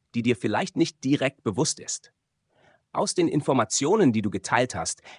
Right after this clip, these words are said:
ergibt sich ein ziemlich klares Bild. Du bist nicht nur Experte für hybride Teams und Digitalisierung,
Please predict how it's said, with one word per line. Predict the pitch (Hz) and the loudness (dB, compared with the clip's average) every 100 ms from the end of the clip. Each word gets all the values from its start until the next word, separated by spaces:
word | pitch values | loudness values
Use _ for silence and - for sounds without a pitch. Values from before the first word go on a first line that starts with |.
| _ | _
ergibt | 113 110 165 - | -8 -4 -4 -2
sich | 160 - | -2 -2
ein | 104 92 | -8 -10
ziemlich | - - 226 208 - - | -8 -6 -4 -4 -6 -6
klares | - 113 120 - | -2 0 0 -4
Bild. | - 110 - - _ _ _ _ _ _ _ _ _ | -2 -4 -4 -14 _ _ _ _ _ _ _ _ _
Du | 143 | -4
bist | 135 202 - | 0 -2 2
nicht | 165 - 175 | 0 2 2
nur | 151 | 2
Experte | - - 151 165 - | 2 -2 0 0 -2
für | - 98 | -4 -4
hybride | 101 98 120 107 | -2 0 0 0
Teams | - 135 123 - | -2 2 2 2
und | 98 | -4
Digitalisierung, | 117 101 - 98 90 139 180 - - | -4 -4 -4 -4 -4 0 0 -2 -14